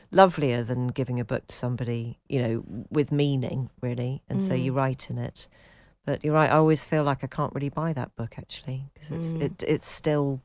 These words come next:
Speaker 1: John's or Patricia's or
Speaker 2: Yeah.
Speaker 1: somebody's.
Speaker 2: But it's a weird thing anyway, isn't it? I've got a, a, a book, a hardback book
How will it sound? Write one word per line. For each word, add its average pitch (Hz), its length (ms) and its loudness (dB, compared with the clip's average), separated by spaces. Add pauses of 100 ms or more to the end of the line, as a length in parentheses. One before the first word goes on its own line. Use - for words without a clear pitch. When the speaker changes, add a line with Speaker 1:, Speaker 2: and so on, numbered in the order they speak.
(100)
Speaker 1:
John's 139 540 2
or 131 240 -2 (520)
Patricia's 131 580 -2
or 123 240 -2 (200)
Speaker 2:
Yeah. 175 80 -6
Speaker 1:
somebody's. 127 640 -2
Speaker 2:
But 233 120 -8
it's 226 120 -4
a 247 40 -2
weird 262 220 -2
thing 196 160 -4
anyway, 196 240 0
isn't 170 160 -2
it? - 80 -6
I've 208 180 -4
got 185 140 -2
a, 165 200 -4
a, 139 140 -2 (240)
a - 60 -8
book, - 440 -4
a 135 60 -4
hardback 160 480 -2
book - 300 -6